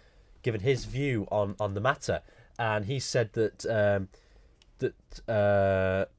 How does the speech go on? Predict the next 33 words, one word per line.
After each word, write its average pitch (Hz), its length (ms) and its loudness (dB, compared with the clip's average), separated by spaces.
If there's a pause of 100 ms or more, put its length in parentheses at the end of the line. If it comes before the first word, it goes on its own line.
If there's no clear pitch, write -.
(1500)
they 117 140 6
were 107 200 4
inappropriate, 123 680 2
these 92 220 -4
bans, 92 540 -4 (380)
and 104 280 0
that 113 220 -2
the 113 100 -2
assumption 120 480 -2
that 107 180 0
age 127 320 0
equates - 340 -4
to 107 100 -4
experience 104 720 2
was 101 140 -6
fundamentally 104 680 -2
flawed. 113 460 -2 (400)
An 120 100 0
employee 151 460 4
that 131 100 0
has 107 120 -6
been 127 200 -2
with, 123 200 -4 (200)
uh, 107 340 4 (260)
with 123 240 -4
you 113 100 -2
for - 100 -12
two 120 220 -4
years, 113 460 0
age 98 260 -4
sixteen 117 460 -6
to 101 80 -12
seventeen, 113 500 -4